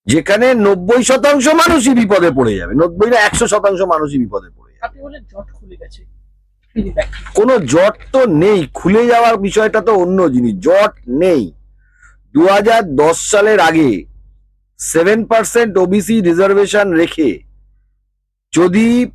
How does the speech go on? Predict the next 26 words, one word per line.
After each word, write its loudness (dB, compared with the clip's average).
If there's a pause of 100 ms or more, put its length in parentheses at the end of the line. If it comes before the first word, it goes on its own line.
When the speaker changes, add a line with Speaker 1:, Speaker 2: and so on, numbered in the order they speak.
(160)
Speaker 1:
পুরো 0 (120)
অ্যাপয়েন্টমেন্ট 0
এবং 0
অ্যাডমিশন 0 (160)
করে 2
দেওয়া 2
হয়, -2 (1600)
তাহলে 2 (320)
কোনো 2 (120)
অ্যাঙ্গেল 2 (140)
থেকে 0 (220)
কারুর 2 (120)
থেকে -2 (260)
কোনো 2
সমস্যা 0
নেই। 0
তারপর 0
সুপ্রিম -6
কোর্ট -2
কি -10
বলবে, -2
সেটা -4
তো -2
কেউ 2
জানে -2
না। -18